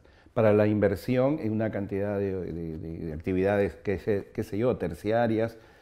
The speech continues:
o de manufactura, etcétera. Pero ese es un problema complejo, pues, porque ahí entra también toda la pelea con todo lo que significa la tecnología industrial del primer mundo, ¿no?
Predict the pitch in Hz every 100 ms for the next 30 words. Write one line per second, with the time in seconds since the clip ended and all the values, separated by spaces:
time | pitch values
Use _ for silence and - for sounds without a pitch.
0 | _ _ 107 98 95 98 95 90 120 101
1 | - 139 76 - _ _ - _ - 113
2 | 110 107 107 104 98 98 101 - - _
3 | _ _ _ _ _ - 120 143 160 135
4 | 156 143 139 135 135 139 139 127 110 98
5 | 98 104 95 131 131 107 90 - 87 -
6 | 104 117 127 120 120 113 113 113 117 117
7 | 123 123 113 113 107 107 107 110 - -
8 | - - - _ 101 87 110 101 95 92
9 | 82 101 95 87 82 82 76 95 87 82
10 | 92 90 82 73 76 82 87 107 78 76
11 | 76